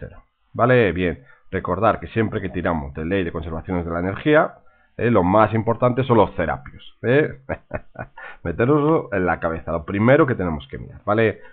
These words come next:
Entonces ya tenemos la ecuación, ¿eh? El trabajo del ascensor es igual a la energía potencial final. Entonces el inicio y eso es el final.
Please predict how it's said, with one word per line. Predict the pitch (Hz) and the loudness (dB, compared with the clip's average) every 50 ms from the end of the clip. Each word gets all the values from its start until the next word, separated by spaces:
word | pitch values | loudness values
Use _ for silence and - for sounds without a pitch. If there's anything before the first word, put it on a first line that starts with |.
| _ | _
Entonces | _ - 87 87 101 101 92 | _ -8 -6 -4 -2 -2 0
ya | 101 101 95 | 0 0 2
tenemos | 98 104 104 110 117 123 143 160 151 - - - | 2 0 2 2 4 4 4 2 0 -4 -12 -16
la | - 78 78 78 | -12 -10 -10 -10
ecuación, | - - 76 71 - - 98 104 110 120 131 139 - _ _ _ _ _ _ - | -8 -10 -12 -10 -6 -2 0 0 0 -2 -4 -10 -14 _ _ _ _ _ _ -10
¿eh? | 95 117 131 135 - - _ _ _ _ _ _ _ - | -8 -8 -8 -10 -14 -20 _ _ _ _ _ _ _ -12
El | 78 71 | -12 -10
trabajo | 69 76 76 80 80 85 85 | -6 -4 -2 -2 -2 -2 -2
del | 85 87 | -2 -2
ascensor | - 104 107 107 - - 143 160 151 | -2 -4 -6 -4 -2 0 2 2 2
es | 123 - - | 0 -4 -6
igual | 95 98 104 104 | -6 -2 -2 0
a | 101 | 0
la | 87 | -2
energía | 80 80 - 90 85 | -4 -8 -8 -8 -8
potencial | 82 92 80 90 87 82 - 110 123 131 143 139 135 - - _ _ _ _ _ _ _ _ _ _ _ _ - | -8 -8 -10 -10 -10 -8 -4 -2 -2 -2 -2 -2 -6 -12 -16 _ _ _ _ _ _ _ _ _ _ _ _ -12
final. | - 90 80 76 73 60 - - - _ | -8 -6 -6 -6 -6 -10 -12 -14 -20 _
Entonces | - - 73 - | -20 -20 -18 -16
el | 73 71 | -12 -10
inicio | 76 78 85 107 113 - - 127 143 147 139 - - | -8 -6 -6 -6 -6 -4 -2 -2 -2 -2 -4 -6 -10
y | - | -14
eso | 76 73 | -14 -12
es | 73 73 | -12 -12
el | 67 | -12
final. | 67 69 64 - - | -12 -14 -14 -14 -16